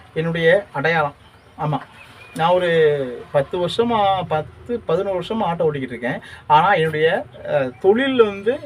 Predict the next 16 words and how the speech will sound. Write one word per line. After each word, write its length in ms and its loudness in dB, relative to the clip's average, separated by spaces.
அஹ், 480 -2
முன்னேற்றம் 520 0
இன்னமும் 380 0
அடையணும் 520 0
அப்படின்றதான் 460 -2
நான் 100 -2
ஆசைப்பட்டு 400 -8
நிக்கிறேன். 280 -10
என்ன 260 0
காரணம் 340 2
அப்படின்னா, 300 -4
அஹ், 400 2
எந்த 340 0
ஒரு 300 2
தொழிலுமே 640 2
வந்து 400 -4